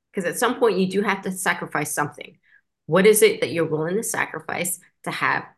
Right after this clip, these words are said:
something that you truly want? And so we're all gonna tell our individual stories when it comes to our relationships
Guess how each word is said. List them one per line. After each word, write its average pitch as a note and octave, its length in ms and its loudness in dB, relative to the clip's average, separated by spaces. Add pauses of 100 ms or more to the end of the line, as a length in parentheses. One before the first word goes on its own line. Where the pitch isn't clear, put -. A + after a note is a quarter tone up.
(120)
something D3+ 680 -6
that - 140 -6
you D3+ 100 -10
truly C#3 340 -8
want? D#3 480 -4 (840)
And E3+ 240 -2
so F#3+ 200 4
we're A3 240 6
all A3+ 140 6
gonna A3 220 0
tell F3 300 -2
our - 200 0
individual E3+ 480 -4
stories D#3 680 -4 (1040)
when F3 240 0
it - 260 -6 (640)
comes F3 340 0
to G3 160 2
our D#3+ 160 2
relationships E3 960 -4